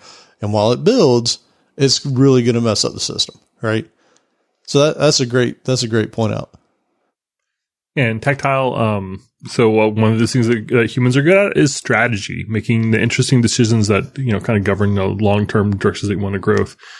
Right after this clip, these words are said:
Speaker 2: So the things that are, uh, toil are things that are tactile. So things that are, um, more tactics-based, interrupt-driven, um, have to do with the kinda moment-to-moment operations. These are things that you may not be able to eliminate completely,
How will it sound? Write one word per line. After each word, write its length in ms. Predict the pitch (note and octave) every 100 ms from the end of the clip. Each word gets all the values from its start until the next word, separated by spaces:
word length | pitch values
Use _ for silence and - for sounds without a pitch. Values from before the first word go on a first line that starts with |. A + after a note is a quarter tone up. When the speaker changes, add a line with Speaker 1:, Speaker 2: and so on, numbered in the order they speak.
| - _
Speaker 2:
So 220 | - A2+
the 60 | G2+
things 220 | A2+ G#2
that 160 | G#2 G2+
are, 240 | G2 G2
uh, 280 | F#2+ F#2+ F#2+ - -
toil 340 | F#3+ F#3 C3
are 160 | - G#2+
things 200 | F#2+ A2+
that 80 | G2+
are 40 | G2+
tactile. 540 | - A2 - F#2+ F#2
So 120 | -
things 220 | - G2+
that 100 | F2+
are, 240 | G#2 G2 F#2+ - - _ _ -
um, 180 | G#2
more 220 | G2+ G#2 G2+
tactics-based, 880 | - G2+ - G2+ - G2 G2+ -
interrupt-driven, 1000 | G#2+ G2+ G#2 G#2+ G2+ - G#2 G2+ G2+ G#2 -
um, 260 | A2 G2+ F#2+
have 140 | - -
to 80 |
do 120 | G#2 G#2+
with 120 | F#2+
the 80 | G2
kinda 280 | G#2 G2
moment-to-moment 720 | F#2+ G#2 G#2 G2+ G2+ G2+ G2 -
operations. 760 | G2 G#2+ A2+ A2+ A2+ G#2 - - _ _ _
These 180 | A2+ G#2+
are 40 |
things 200 | A2+ B2+
that 80 | B2+
you 80 | E3
may 120 | E3
not 180 | E3 C#3+
be 60 | C3+
able 100 | A2
to 300 | A2 G#2 -
eliminate 460 | G#2+ G#2 G2+ G2+ -
completely, 480 | G#2 A2+ G#2 G2+